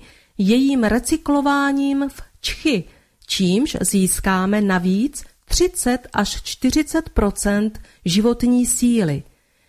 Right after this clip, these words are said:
Tato kniha vás naučí taoistickým metodám, vedoucím k tomuto cíli – jmenovitě ovariálnímu dýchání a orgasmickému zdvihu. Obě metody pomáhají recyklovat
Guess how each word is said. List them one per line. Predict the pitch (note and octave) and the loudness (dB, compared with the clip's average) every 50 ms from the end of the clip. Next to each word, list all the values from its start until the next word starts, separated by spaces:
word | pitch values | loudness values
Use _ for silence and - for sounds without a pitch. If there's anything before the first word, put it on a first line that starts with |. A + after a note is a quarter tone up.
| _ _ | _ _
Tato | - - E3 - F#3 E3+ | -2 -2 0 0 0 -2
kniha | - F3+ G3 F#3 F#3 F#3+ G3 | 0 0 0 2 2 2 2
vás | F#3 G3 G3 G3+ F#3+ - - | 2 2 2 2 0 0 0
naučí | G3+ G3 - G#3 G3+ - - G#3+ G#3 G3+ F#3+ - - | -2 -2 -2 -2 -4 -4 -2 -2 0 0 -2 -4 -2
taoistickým | - G3+ G3 G3 G3 G#3 G#3 G3 - G#3+ G#3+ G#3 - - - G#3 G#3 G3 F#3 | 0 0 2 2 2 2 0 0 0 -2 -2 -2 -2 -2 0 0 2 2 2
metodám, | F#3 F#3 F#3 - G3 F#3+ E3+ F#3 F3+ F3+ F3+ F#3+ A3 A#3+ - - - - - - | 2 0 0 0 -2 -2 0 0 0 0 0 0 -2 -2 -4 -8 -20 -16 -10 -4
vedoucím | F#3+ F3+ G#3 F#3 A#3 A#3+ B3+ B3+ - - D4+ D#4 D#4 D4+ | 0 0 2 2 2 2 0 0 0 0 0 0 0 0
k | - - | -2 -2
tomuto | C4+ B3+ B3+ C4 - C#4 C#4 | 0 0 0 0 0 -2 -2
cíli – | - - - A#3+ A3+ G3+ F3+ D#3 D3+ D3 D3+ - - _ _ _ _ _ _ _ - | -2 -2 0 0 2 2 2 0 0 -2 -4 -6 -10 _ _ _ _ _ _ _ -2
jmenovitě | G3 G3+ G#3 B3 C#4+ C#4+ C#4 A3+ G#3 F#3+ F#3 - E3 - - - | 0 2 2 4 2 2 2 2 0 -2 -2 -2 -4 -4 -4 -2
ovariálnímu | - G3 G3 G#3 G3 G3+ G3+ G3 F#3 F#3 F#3 F#3 F3+ F3+ F3+ F3 E3+ E3+ D#3+ | -2 0 2 2 2 2 2 2 2 2 2 2 2 0 0 0 0 0 -2
dýchání | D#3 D#3 F3 D#3+ D#3 - - F3 F3 E3 E3 E3+ E3+ E3+ F3+ A#3 D4 C#4+ - - - - _ - | -2 0 -2 -2 -2 -4 -4 -2 -2 0 0 0 0 0 0 0 -2 -4 -6 -14 -20 -12 _ -4
a | F3+ F3+ - - - | -4 -4 -4 -2 -2
orgasmickému | C#4 D4 C4 D#4 D#4 D4 - C4+ C#4 C#4 - - - C4 B3 A#3+ A#3+ A3+ A3 G#3+ | 0 0 2 0 0 0 0 -2 -2 -2 -4 -4 -2 0 0 0 0 0 0 -2
zdvihu. | - F3 D#3+ E3 F3+ E3+ D3 C3+ - C3 - - _ _ _ _ _ _ _ - | -2 -4 -2 0 0 0 0 0 -4 -6 -8 -14 _ _ _ _ _ _ _ -2
Obě | G3+ F#3+ E3 D#3+ G#3+ A#3+ D4 | 0 0 2 4 2 2 4
metody | D4 A#3+ G3+ - - G3 F#3+ A3 A#3 | 2 2 0 0 -2 -2 -2 -2 -2
pomáhají | - - F#3+ F#3+ F#3 F3+ F3+ F3+ F3 F3 F#3 F#3 F3 F3 F3 E3+ - - - _ | -2 -2 0 0 0 0 0 0 0 0 0 0 0 0 -2 -2 -6 -12 -14 _
recyklovat | - - G3+ A3+ - - - C4+ - - B3+ B3 A#3 G#3+ A#3 A3+ A3+ A3+ - | -2 0 0 0 0 -2 -4 -4 -2 -2 -2 0 0 2 0 0 -2 -4 -6